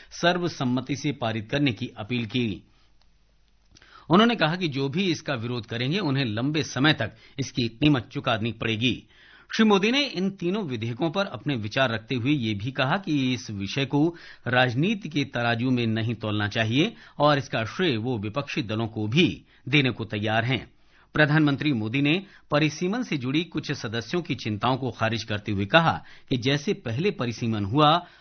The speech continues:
और जो अनुपात उस समय से चला आ रहा है, उसमें कोई बदलाव नहीं होगा और सीटों की संख्या में वृद्धि भी उसी अनुपात में होगी।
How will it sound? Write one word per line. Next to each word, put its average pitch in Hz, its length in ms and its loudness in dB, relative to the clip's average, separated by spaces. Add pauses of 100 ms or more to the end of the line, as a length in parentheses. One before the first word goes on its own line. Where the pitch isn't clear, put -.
(100)
और 151 240 2
जो 165 240 -4
अनुपात 147 500 -2
उस - 180 -8
समय 127 180 -4
से - 120 -8
चला 113 240 -2
आ 104 120 0
रहा 104 280 4
है, 127 280 0 (240)
उसमें 147 380 -2
कोई 202 280 -2
बदलाव 110 380 -4
नहीं 104 240 -2
होगा 143 380 2 (260)
और 139 200 0
सीटों 170 400 -6
की 170 140 -4
संख्या 113 360 -2
में 131 280 4 (280)
वृद्धि 165 380 2
भी 120 240 -2 (100)
उसी 156 280 -2
अनुपात 110 580 -2
में 101 120 -2
होगी। 101 400 0